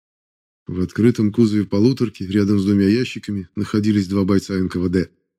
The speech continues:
«Садись рядом с шофером, ты раненый. В кабине тебя трясти меньше будет, а я с ребятами поеду», — решил проявить заботу Воронцов.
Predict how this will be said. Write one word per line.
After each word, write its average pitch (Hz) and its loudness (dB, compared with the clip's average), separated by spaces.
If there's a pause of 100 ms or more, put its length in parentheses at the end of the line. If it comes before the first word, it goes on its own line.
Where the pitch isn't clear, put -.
(800)
«Садись 117 -2
рядом 107 2
с - -8
шофером, 90 -2
ты 101 0
раненый. 104 2 (460)
В - -20
кабине 98 2
тебя 110 0
трясти 113 0
меньше 110 2
будет, 95 -2 (200)
а 92 -2
я 127 2
с - -8
ребятами 107 0
поеду», — 87 0 (400)
решил 87 -10
проявить 90 0
заботу 90 -4
Воронцов. 92 -4